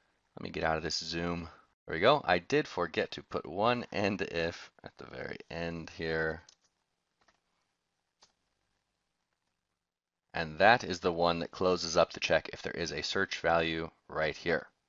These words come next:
Okay, so I didn't put the end if there initially when I copied in the code because I wanted to go ahead and explain this stuff first. But if you're doing it on your own, it's a better idea to close up the if statements right after you copy them, so you don't forget that.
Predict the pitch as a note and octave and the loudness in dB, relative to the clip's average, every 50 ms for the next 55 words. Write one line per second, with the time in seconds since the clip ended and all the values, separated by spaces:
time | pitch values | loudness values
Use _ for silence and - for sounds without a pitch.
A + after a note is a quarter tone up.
0 | _ _ _ _ _ _ _ _ _ _ _ _ _ _ _ - F2 F2 - E2+ | _ _ _ _ _ _ _ _ _ _ _ _ _ _ _ 2 2 4 4 4
1 | D#2 - - F2+ E2+ E2 G#2 A2+ A#2+ C3+ C3+ C3 A2 - B2 - F2+ D2+ G#2 G#2+ | 4 4 4 6 10 10 10 10 10 8 4 2 2 0 2 2 4 4 4 4
2 | A2 G#2+ G2+ F#2 - - F#2+ F2+ E2+ F2 G2+ C#3 D3+ - - C3 B2 A#2 G#2+ G#2 | 6 6 4 4 4 4 4 6 6 6 4 4 4 4 2 2 4 4 2 4
3 | - A2 G2+ F#2+ - F#2 F#2+ F2+ F2 - - G#2+ G2 G2 F#2+ - - - E2+ D#2 | 6 6 6 6 6 2 -2 -2 -2 -2 2 2 2 2 2 -2 -2 -2 0 0
4 | E2 D#2+ E2 E2+ E2+ E2+ D#2+ D#2 - E2+ E2+ E2+ E2 D#2+ D#2+ D2 - - - - | 0 0 2 0 0 -2 -2 0 2 4 4 4 4 2 0 -4 -8 -8 -2 0
5 | F#2+ F#2 F#2 F#2 F2 E2 - - - E2+ E2 - - - D3+ E3+ F#3 - - - | 2 2 4 2 2 0 0 2 4 2 2 2 2 2 4 4 4 2 0 -2
6 | - - - _ - - - - - - - - _ _ - F#2 F#2 F#2 F2 - | -2 -6 -16 _ -20 -20 -20 -20 -20 -20 -20 -20 _ _ 6 8 8 8 8 6
7 | - - - - - F2 E2+ - - G#2+ G#2+ G2 F#2+ G2+ G2 G2 F#2+ F#2+ F#2 - | 0 -8 -6 -4 -4 -4 -4 0 2 2 4 4 4 2 0 2 4 2 2 0
8 | - - - E2 D#2+ D#2 D#2+ G#2+ A2 B2+ B2+ C3 B2+ B2 - - - - - - | 0 -4 -4 -2 0 4 6 8 8 8 6 6 4 -2 -8 -10 -8 -8 -4 0
9 | - G3+ G#3 F3 C#3+ A#2+ A2 G#2 G#2+ G2+ - - - - G2 F#2+ F#2 F#2 F#2 F2+ | 2 2 4 6 6 6 6 4 2 0 0 -2 2 4 4 4 6 6 4 4
10 | - - - E2+ E2+ E2 E2 D#2+ - - E2+ - - - - E2 D#2+ - - D2 | 2 -2 -10 -8 -8 -6 -8 -6 -6 -6 -4 -4 -4 -2 -2 -2 -2 -4 -4 -6
11 | D#2+ D#3 - - - - - - - - - - - - - - _ _ _ _ | -6 -6 -6 -6 -6 -4 -4 -4 -4 -6 -10 -20 -20 -20 -20 -20 _ _ _ _
12 | - - D#2+ D#2+ F#2+ F#2 F2+ E2 D#2 - - D2+ D2+ - - C#2 - - E2 C#2+ | -16 -12 2 6 8 8 8 8 4 0 -4 -12 -8 -6 -6 -6 -4 -6 -8 -10
13 | B1+ A#1+ - - F2 _ _ _ _ _ _ - - - - D2 D2 - - D#2 | -10 -10 -12 -14 -18 _ _ _ _ _ _ -14 -12 -10 -8 -8 -8 -8 -10 -10
14 | D2 D2+ - - - - - _ - - | -10 -6 -4 -4 -4 -4 -8 _ -18 -20